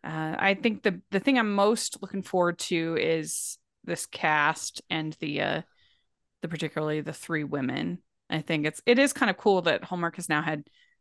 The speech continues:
these two shows in a row that are both about three generations of sort of strong women. So, uh, let's see how this one ends up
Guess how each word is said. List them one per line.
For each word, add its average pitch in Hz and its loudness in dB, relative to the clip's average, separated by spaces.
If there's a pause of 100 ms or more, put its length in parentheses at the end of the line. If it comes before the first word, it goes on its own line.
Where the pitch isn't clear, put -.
(200)
these 175 -2
two 185 2
shows 160 2
in 156 0
a 151 2
row 156 4
that 147 -6
are 143 -2
both 147 0
about 131 -2 (220)
three 165 0
generations 143 -2
of - -6
sort - -8
of - -8
strong 135 -2
women. 139 -4 (540)
So, - -2
uh, 143 2
let's 165 -6
see 160 -2
how 151 0
this 151 -6
one 160 -2
ends 156 -2
up 156 -2